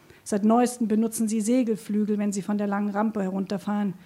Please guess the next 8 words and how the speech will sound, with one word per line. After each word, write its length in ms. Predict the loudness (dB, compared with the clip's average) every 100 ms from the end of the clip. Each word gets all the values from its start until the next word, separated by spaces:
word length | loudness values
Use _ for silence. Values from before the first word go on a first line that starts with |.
| -20 -20 _ _
Wie 100 | -2
bleierne 420 | 0 2 2 2
Enten 320 | 2 0 -2
schweben 360 | -8 -6 -4 -4
sie 100 | -6
über 140 | -6
dem 120 | -8
Biotop. 560 | -8 -8 -8 -6 -6 -8